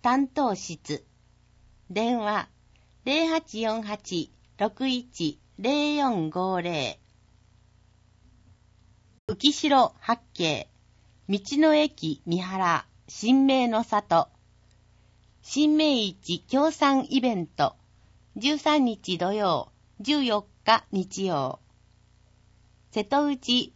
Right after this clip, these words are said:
レモン鍋。瀬戸内産レモンを使ったスープで食べる三原産野菜の鍋。価格、一杯百円。十時から百食限定。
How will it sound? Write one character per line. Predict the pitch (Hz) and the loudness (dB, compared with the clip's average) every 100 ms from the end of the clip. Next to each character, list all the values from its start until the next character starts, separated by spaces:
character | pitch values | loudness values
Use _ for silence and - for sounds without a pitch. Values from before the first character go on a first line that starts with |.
| 160 | -2
レ | 196 | 4
モ | 254 285 | 6 6
ン | 285 262 | 4 4
鍋。 | 254 143 - _ _ _ _ _ _ _ _ _ | 2 0 -4 _ _ _ _ _ _ _ _ _
瀬 | - 254 | -4 -2
戸 | 254 302 | 4 4
内 | 311 302 294 | 4 -2 -4
産 | - 285 277 208 | 0 2 2 2
レ | 302 | 4
モ | 294 269 | 4 4
ン | 240 | 2
を | 214 202 | -2 -4
使 | - - | -4 -2
っ | 196 - | -2 -2
た | - 160 - _ _ _ | 0 0 0 _ _ _
ス | - | -4
ー | 339 311 | 0 0
プ | - | -2
で | 208 190 | -4 -2
食 | 196 190 | 0 0
べ | 190 | 0
る | 165 170 - _ _ _ - | -2 -6 -8 _ _ _ -6
三 | 220 | -2
原 | 262 294 294 | 2 2 2
産 | 294 269 262 247 | 2 2 2 -2
野 | 202 220 | -2 -2
菜 | - 262 269 | 0 0 2
の | 247 | 0
鍋。 | 233 214 180 147 - _ _ _ _ _ _ _ _ | 0 -2 -2 -4 -6 _ _ _ _ _ _ _ _
価 | - | -6
格、 | 226 247 - 226 - _ _ _ _ _ | 0 -2 0 -4 -6 _ _ _ _ _
一 | 277 | -4
杯 | - - 202 160 | -4 0 0 0
百 | 151 151 - | -4 -10 -4
円。 | 202 175 156 143 _ _ _ _ _ _ _ - | -2 0 -2 -4 _ _ _ _ _ _ _ -10
十 | 180 262 | 0 0
時 | - | 0
か | - 160 | -6 -4
ら | 151 - _ _ - | -4 -6 _ _ -4
百 | 208 - | -4 -2
食 | 294 269 185 151 | 0 0 0 -2
限 | 160 175 | -2 -2
定。 | 165 - 151 - | -4 -4 -2 -4